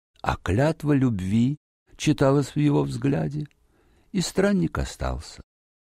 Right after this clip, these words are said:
Прошло некоторое время. Путник был счастлив, но сердце странника исполнилось тоски по дороге, и однажды оно остановилось.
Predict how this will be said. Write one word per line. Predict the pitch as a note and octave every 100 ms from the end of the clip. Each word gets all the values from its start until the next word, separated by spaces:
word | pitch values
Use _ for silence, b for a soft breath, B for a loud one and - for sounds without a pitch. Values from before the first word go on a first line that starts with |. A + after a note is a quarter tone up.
| _ _ _ _ _ _ -
Прошло | A#2+ A#2 - E3 A#3
некоторое | G3+ G3+ G3 E3+ D3+ A2
время. | E2+ E2 F2 F2+ D#2+ - _ _ b b b b
Путник | - A#3 - G#3 D#3+
был | G3
счастлив, | - - - D2+ - - - - - - _ _ _ _ _ _ -
но | G#2+ B2+
сердце | - D3 C3 - B2+
странника | - D3+ D#3+ C#3 E2 - B1 - _ _ -
исполнилось | A2 - - F#3 E3+ E3 D#3+ - -
тоски | F2+ - - - A2+ B2+ - _ _ _
по | - F#2
дороге, | E2 C2+ C#2 C#2 - - _ _ b b b b b _
и | C#3
однажды | D3 B2+ A3+ G#3 F3+ F#3+ F#3+ - -
оно | G2 D3
остановилось. | C#3+ - D#2 C#2 C2 C2+ - - -